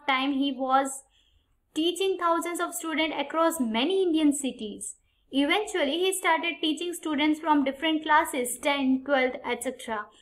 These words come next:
and has paved the way of his edtech startup Byju's.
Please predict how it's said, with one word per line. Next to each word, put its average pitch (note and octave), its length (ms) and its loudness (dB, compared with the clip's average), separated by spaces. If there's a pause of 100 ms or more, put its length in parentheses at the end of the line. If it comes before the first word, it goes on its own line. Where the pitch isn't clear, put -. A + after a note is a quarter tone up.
(180)
and B3 220 -2
has C4+ 400 0
paved D4 320 -4
the A#3+ 180 -4
way C#4 220 0
of B3 280 0 (100)
his F4 220 -4 (140)
edtech B3 440 -4
startup A#3 640 -4
Byju's. G#3+ 760 -10